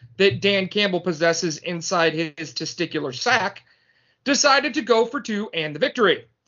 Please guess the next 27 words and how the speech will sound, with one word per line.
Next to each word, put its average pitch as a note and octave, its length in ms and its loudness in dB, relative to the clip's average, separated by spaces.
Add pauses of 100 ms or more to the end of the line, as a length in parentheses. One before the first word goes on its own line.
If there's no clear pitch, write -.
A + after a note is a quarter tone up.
(440)
However, D#3+ 640 4
due G3 200 -4
to G3 280 -6
a F3 460 0 (720)
confusion F#3 760 -4
with F#3 260 2
the D#3+ 180 -2 (640)
referee E3+ 720 0
and C#3+ 220 -4
who F3 180 -4
reported E3 540 2
as C#3+ 140 -4
eligible D3+ 540 2
or C3+ 80 -2
whatever, C3+ 640 0 (720)
uh, D#3+ 420 6
the F#3+ 320 0
conversion A#3+ 720 2
that A3+ 140 -2
was G3 140 0
successful B3+ 520 0
by G#3+ 180 2
the G3+ 80 -2
Lions F#3 440 0
was E3+ 200 -4
flagged F#3 600 2
for E3 560 4